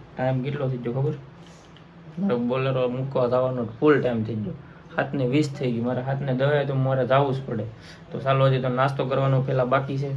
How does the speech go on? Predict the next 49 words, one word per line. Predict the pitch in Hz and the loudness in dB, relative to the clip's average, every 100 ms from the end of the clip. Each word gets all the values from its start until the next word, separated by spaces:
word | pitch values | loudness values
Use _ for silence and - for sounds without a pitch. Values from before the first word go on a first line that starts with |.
| - | -2
પહેલાં | 127 113 | -2 0
ઘાએ | 127 131 | 0 0
ઘા | 127 | -2
ફટાફટ | 131 135 131 127 - - - - - | -2 -4 -2 -2 -4 -12 -16 -8 4
તૈયાર | 151 156 | 8 8
થઈ | 147 160 | 8 4
જાઉં | 156 165 165 131 | 6 4 2 -6
ને | |
નાસ્તો | 123 135 139 127 | -2 -2 0 0
પણ | 120 135 | 0 0
કરી | - 143 151 | 0 0 4
લઉં, | 165 151 - | 2 2 -4
પછી | 135 120 113 | -4 -4 -2
જાઉં | 120 | 0
ઘાએ | 120 120 | 2 2
ઘા | 117 | 2
દાળિયા | 113 120 117 110 | 0 0 0 0
લઈને. | 110 110 117 - - - - | -2 -4 -10 -16 -20 -20 -14
થોડોક | 139 135 135 | -8 -6 -4
આપણે | 135 127 127 | -6 -4 -6
છે | 143 | -8
ને | 135 113 | -12 -10
થોડોક | 123 127 120 | -6 -6 -6
એવો | 120 110 | -8 -6
પાવડર | 123 123 117 | -6 -6 -6
લગાડવાનો. | 113 113 113 107 107 110 - 135 | -8 -10 -10 -8 -10 -12 -14 -6
હું | 160 160 - | -6 -6 -10
બીજું | 147 170 165 | -6 -4 -2
કાંઈ | 165 170 | -2 -2
ન | 170 | -2
લગાડું, | 139 123 135 151 - - - _ - | -4 -4 -4 -6 -10 -20 -20 _ -14
હું | 135 | -8
એક | 139 135 | -6 -6
પાવડર | 143 143 156 143 131 135 | -2 -2 -2 -4 -8 -8
વધારે | 131 135 127 113 | -8 -6 -6 -6
લગાડું. | 110 107 113 - | -8 -10 -14 -14
પાવડર | 151 147 143 | -10 -10 -8
હોય | 127 135 | -6 -4
મે-, | 127 131 147 147 135 - - | -4 -2 -2 -4 -6 -10 -14
મે | 131 143 | -8 -8
હોય | 131 131 113 117 - | -8 -10 -14 -18 -16
આમ. | 131 - - - - - - - - | -16 -18 -20 -20 -20 -20 -20 -20 -12
બાકી | 135 135 | -10 -8
આપણે | 131 135 | -6 -6
બીજો | 131 151 147 | -6 -6 -4
બહુ | 147 147 | -4 -4
કંઈ | 139 135 - | -4 -6 -4
શોખ | 151 143 | -6 -6
નથી. | 147 139 135 | -8 -10 -12